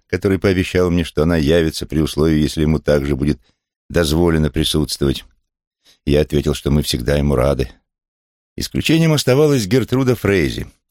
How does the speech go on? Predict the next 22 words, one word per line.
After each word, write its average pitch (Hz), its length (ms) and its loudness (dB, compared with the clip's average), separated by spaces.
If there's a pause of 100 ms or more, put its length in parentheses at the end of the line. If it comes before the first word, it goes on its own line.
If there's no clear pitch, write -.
(760)
Я 73 160 0
набирал 127 340 2
ее 143 140 2
номер 135 480 0
пять 143 240 -2
раз 98 260 0
после 67 260 -4
ланча, 64 460 -2 (140)
три 87 160 0
раза 85 240 2
из 82 120 -2
кухни - 320 -4
и 76 40 0
два 87 180 0
от - 80 -2
себя. - 400 -4 (880)
Но 185 140 -2
так - 300 -4
и 139 40 0
не 127 120 0
поймал 60 400 -2
ее. 57 180 -8